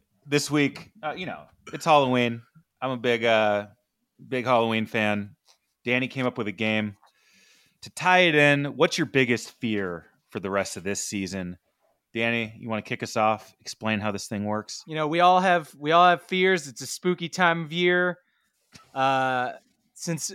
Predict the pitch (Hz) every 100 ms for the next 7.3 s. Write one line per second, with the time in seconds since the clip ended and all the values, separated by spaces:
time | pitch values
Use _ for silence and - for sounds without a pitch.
0 | - - 196 233 240 285 269 202 160 165
1 | 180 196 170 156 160 160 160 165 139 143
2 | 151 160 160 - 143 131 - 160 165 165
3 | 165 - - - _ _ - _ _ _
4 | _ - 208 180 208 190 180 196 135 170
5 | 165 175 190 214 _ _ _ 156 151 147
6 | 143 127 _ _ 190 247 254 240 226 196
7 | 151 175